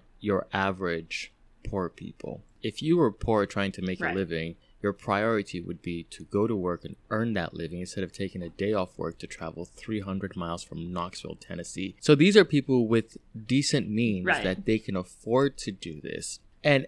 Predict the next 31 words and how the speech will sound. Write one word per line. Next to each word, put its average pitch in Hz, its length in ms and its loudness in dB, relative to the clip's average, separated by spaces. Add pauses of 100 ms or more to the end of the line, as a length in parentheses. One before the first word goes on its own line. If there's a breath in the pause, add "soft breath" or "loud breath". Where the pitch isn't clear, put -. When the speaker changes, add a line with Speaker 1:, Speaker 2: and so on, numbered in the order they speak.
Speaker 1:
also, 170 320 6
if 139 180 6
we 123 60 0
think 165 260 0
about 107 380 2
the - 60 -6
Speaker 2:
Right. 147 200 -4
Speaker 1:
grand 117 340 2
scheme 113 280 -4
of 98 120 -6
things, 95 380 -6
that 123 140 2
actually 123 400 -4
shows 117 560 -2
you 101 460 -4 (580)
the, 113 240 2
the 113 100 0
people 113 640 -2
who 104 280 -2 (600 soft breath)
have 131 260 2
that 101 180 0
mindset. 98 520 -8 (600)
They 123 100 0
have 110 200 2
some 147 320 2
privilege 98 640 -2
and 104 160 -6
they 101 60 -2
have 98 260 -8
some 123 380 -2
means 90 420 -6